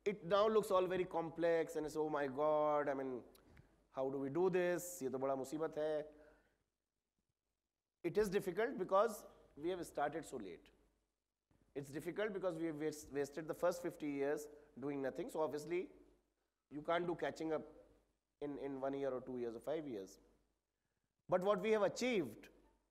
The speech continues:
on the, on the, on the positive side is the nineteen ninety-five law. After that, of course, then the National Trust Act, then of,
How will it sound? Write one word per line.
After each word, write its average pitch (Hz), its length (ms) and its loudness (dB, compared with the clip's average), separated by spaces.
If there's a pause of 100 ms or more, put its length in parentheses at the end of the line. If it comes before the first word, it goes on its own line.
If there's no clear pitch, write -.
(120)
on 156 120 2
the, 135 60 0
on 156 120 2
the, 151 80 4
on 139 160 2
the 147 80 0
positive 180 420 2
side 151 320 0
is 147 100 -4
the 151 80 -2
nineteen 143 320 -4
ninety-five 143 520 -4
law. 170 140 -4 (1800)
After 151 220 0
that, 156 160 2
of 151 160 -2
course, 156 220 0
then 139 180 -2
the 139 60 0
National 131 320 -2
Trust 160 300 -4 (200)
Act, 156 360 -4 (200)
then 135 140 -2
of, 131 100 2